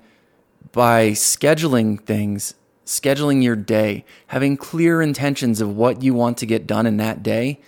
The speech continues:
you're gonna free up more time than you ever thought was possible. When you, I, it's not uncommon for me to have twenty things on my to-do list,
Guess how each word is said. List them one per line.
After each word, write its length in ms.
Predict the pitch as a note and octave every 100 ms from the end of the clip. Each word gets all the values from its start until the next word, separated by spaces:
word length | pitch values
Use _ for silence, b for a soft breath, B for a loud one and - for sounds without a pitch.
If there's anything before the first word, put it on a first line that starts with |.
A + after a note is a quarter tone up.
| b b b b C3
you're 280 | A#2+ C#3+ D#3+
gonna 180 | E3 D3+
free 440 | - C#3+ C#3+ C3+
up 200 | A#2 -
more 240 | A2+ A2+
time 300 | A2+ A2+ G#2+
than 140 | G#2+ G#2
you 140 | G#2+
ever 280 | D#2+ G#2+ A2
thought 280 | - G#2+ -
was 120 | G#2+
possible. 680 | - G2+ F#2+ - F#2 - - b b b b b _
When 280 | - A#2+ B2
you, 440 | B2+ C#3+ D#3+ D#3+ - -
I, 160 | B2 - -
it's 240 | C3 C3
not 240 | B2 B2 C3+
uncommon 520 | C3+ B2 A#2+ B2+ C#3
for 120 | B2
me 160 | A2+ A#2+
to 80 | G#2+
have 220 | A2 G2+
twenty 300 | - A#2+ B2
things 260 | B2+ A#2+
on 120 | A#2 A2+
my 140 | A2+
to-do 340 | A2 G#2 A2
list, 380 | A2+ C3+ C#3+ -